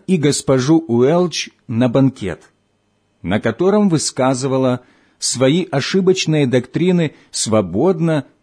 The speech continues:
и без всяких замечаний со стороны присутствующих. Без сомнения, они планировали настроить Уэлча и его жену против Тиндейла, а также вернуть их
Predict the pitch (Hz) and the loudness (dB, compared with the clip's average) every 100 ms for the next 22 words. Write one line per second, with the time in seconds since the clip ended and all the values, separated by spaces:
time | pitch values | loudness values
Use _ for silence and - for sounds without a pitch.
0 | _ 160 151 147 - - 160 165 147 117 | _ -2 -2 -2 -4 -2 0 0 -2 0
1 | 131 120 - 147 143 143 131 - _ _ | 2 2 0 -2 0 0 -2 -4 _ _
2 | - - 131 - 123 113 120 113 - 113 | -6 -2 0 0 0 2 2 2 -2 -6
3 | - 143 - 101 85 78 - 73 - _ | -4 -4 -4 -6 -6 -6 -10 -12 -16 _
4 | _ _ _ _ _ _ _ _ _ - | _ _ _ _ _ _ _ _ _ -8
5 | 85 135 - 139 147 160 120 85 67 - | -4 -2 2 4 4 4 2 -2 -8 -18
6 | _ _ _ _ _ _ _ _ 92 123 | _ _ _ _ _ _ _ _ -2 0
7 | 170 127 117 135 196 190 180 170 165 165 | 0 0 2 4 4 2 2 2 2 -2
8 | - _ _ - 95 139 - 170 190 185 | -14 _ _ -6 -2 -2 0 2 4 4
9 | 165 - 135 156 175 185 - 156 139 - | 2 -2 0 4 4 4 2 -2 -2 -4
10 | 143 135 156 120 113 131 185 185 _ _ | -2 0 0 2 2 4 2 0 _ _
11 | _ _ _ 127 143 143 143 - 143 127 | _ _ _ -2 0 0 -4 -2 0 2
12 | 123 107 80 62 _ _ _ _ _ _ | 0 -2 -6 -14 _ _ _ _ _ _
13 | _ _ - 90 - 196 190 190 131 113 | _ _ -10 -8 -4 -4 -2 -2 0 0
14 | 107 135 185 - 160 156 | 2 2 0 -4 -4 -4